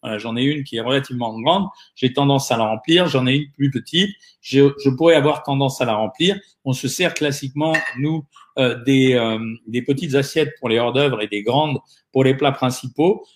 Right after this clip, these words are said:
À la limite, l'art de la table, c'est finalement aussi une façon,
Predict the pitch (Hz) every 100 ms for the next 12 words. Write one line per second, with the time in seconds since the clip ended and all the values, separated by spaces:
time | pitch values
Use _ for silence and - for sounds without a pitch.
0 | _ 135 143 170 190 190 - _ 127 165
1 | 170 156 143 135 - 180 190 - 156 143
2 | - 143 147 180 143 - 151 139 135 -
3 | 190 202